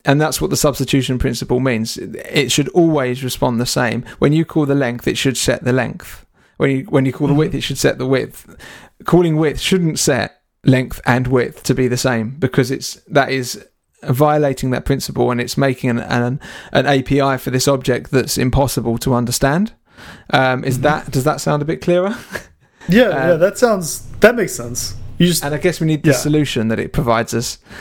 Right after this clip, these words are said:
Speaker 1: Um,
Speaker 2: <laughs>
Speaker 1: so a, a solution is that you'd have, uh, a polygon, uh, which could be an interface, uh, or pr-, sorry, a protocol.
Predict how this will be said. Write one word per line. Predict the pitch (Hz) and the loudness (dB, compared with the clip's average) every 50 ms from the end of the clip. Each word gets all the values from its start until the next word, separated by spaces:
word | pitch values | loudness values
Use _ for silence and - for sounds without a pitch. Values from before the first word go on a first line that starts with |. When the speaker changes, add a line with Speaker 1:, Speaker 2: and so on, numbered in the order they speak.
| - - - - | -20 -6 0 2
Speaker 1:
Um, | 139 135 131 131 131 - - - - - | 4 4 2 2 -2 -6 -8 -8 -8 -8
Speaker 2:
<laughs> | - - 214 208 | 0 4 4 4
Speaker 1:
so | - 151 143 143 143 - - - - - | 4 4 2 2 0 -2 -4 -6 -2 0
a, | 143 | 0
a | |
solution | 131 - 170 170 190 208 185 - 170 | 2 4 4 4 4 2 2 2 2
is | 165 151 147 | 2 2 2
that | 160 | 2
you'd | 151 139 | 2 2
have, | 151 147 143 135 147 | 2 0 0 -2 -2
uh, | - 139 127 131 127 123 131 135 - | 0 2 2 4 2 2 0 -2 -4
a | - | -4
polygon, | - - - 175 160 147 123 - 107 107 120 123 - - _ _ _ _ _ _ - - | 0 2 2 4 2 2 0 0 -2 -2 -2 -4 -8 -16 _ _ _ _ _ _ -14 -2
uh, | - 135 135 131 127 | 0 2 4 4 2
which | 127 139 127 - - | 0 0 -2 -2 0
could | - 131 | 0 0
be | - 135 | 2 0
an | 123 117 | 0 2
interface, | 139 135 123 - 131 - 127 117 110 123 - - - - - - - - - - - - - - - | 0 0 0 -2 -2 0 0 0 0 -2 -4 -8 -10 -12 -14 -18 -20 -18 -18 -20 -20 -20 -18 -4 0
uh, | - 127 127 127 | 2 2 2 2
or | - 139 135 123 | 0 -2 -2 -2
pr-, | - - 151 | -2 -2 0
sorry, | - 143 127 120 120 | 2 2 2 2 0
a | 123 | 0
protocol. | - 139 139 131 - 135 120 - 113 110 120 - | 2 2 0 2 0 -2 -2 0 0 -2 -2 -6